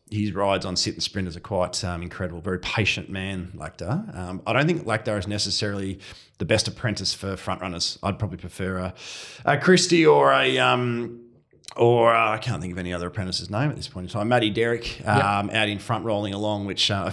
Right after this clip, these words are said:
Speaker 1: I know a lot of people will probably disagree with, but I think Lactar just doesn't judge the pace as well, or he goes for the stick a bit too early. And I think that's what happened with Billy Ain't Silly. He went for the stick before the two hundred. Um, and I like, I would have liked to see him hold the horse together for another hundred metres, 'cause he actually controlled that race pretty well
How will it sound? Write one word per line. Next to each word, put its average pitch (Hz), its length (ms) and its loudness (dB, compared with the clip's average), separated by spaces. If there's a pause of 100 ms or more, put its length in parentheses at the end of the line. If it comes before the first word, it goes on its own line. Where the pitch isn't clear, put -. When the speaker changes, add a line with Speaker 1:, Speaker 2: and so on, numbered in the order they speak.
Speaker 1:
I 101 140 -2
know 101 140 -2
a - 20 -2
lot 101 160 0
of 92 80 -4
people 98 280 -6
will 82 40 -10
probably 85 200 -10
disagree 90 420 -4
with, 98 180 -4
but 92 80 -8
I 90 60 -4
think 107 300 -6 (380)
Lactar 107 680 2
just - 160 -4
doesn't 110 220 0
judge 104 240 0
the 110 60 -6
pace 117 400 -2
as 107 120 -6
well, 107 220 -2
or 101 100 -2
he 107 40 -4
goes 123 260 2
for 131 60 -2
the 107 80 -2
stick - 760 0
a 82 60 -6
bit - 160 -2
too 92 180 0
early. 95 220 2
And 90 60 0
I 101 40 0
think 143 220 -2
that's 165 140 0
what 170 100 4
happened 139 140 6
with 123 100 4
Billy 117 180 0
Ain't 101 160 0
Silly. 101 240 -2
He 95 60 -2
went 113 120 -2
for - 60 -12
the 113 60 -6
stick - 260 0
before 98 280 -8
the 87 60 -10
two 101 200 0
hundred. 117 280 2 (460)
Um, 95 440 2
and 98 100 -4
I - 20 -2
like, 104 260 0
I 113 60 2
would 120 140 4
have 113 60 2
liked 107 160 0
to 104 60 -4
see 110 140 0
him 98 100 -2
hold 95 200 -6
the 90 60 -8
horse 90 180 -8
together 85 320 -4
for 87 120 -14
another 87 200 -8
hundred 87 240 -6
metres, 87 400 -6
'cause - 160 -8
he 92 200 -4
actually 117 260 2
controlled 87 340 -6
that 85 120 -2
race 80 200 -6
pretty 80 180 -10
well 85 260 -10